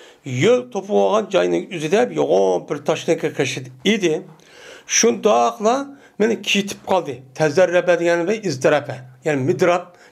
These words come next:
jon kirib, u beliqning yuziga ashta ketib qoldi. Va u ki Musa alayhissalom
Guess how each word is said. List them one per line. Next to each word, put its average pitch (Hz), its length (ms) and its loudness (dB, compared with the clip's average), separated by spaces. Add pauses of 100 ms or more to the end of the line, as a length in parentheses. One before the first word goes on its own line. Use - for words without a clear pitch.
jon 160 300 0
kirib, 202 220 0 (320)
u 190 260 4
beliqning 156 400 0
yuziga 156 280 0 (360)
ashta - 280 -2
ketib 165 340 -4
qoldi. 190 320 0 (680)
Va 196 180 4
u 220 220 0
ki 285 100 0
Musa 208 320 2
alayhissalom 214 340 -2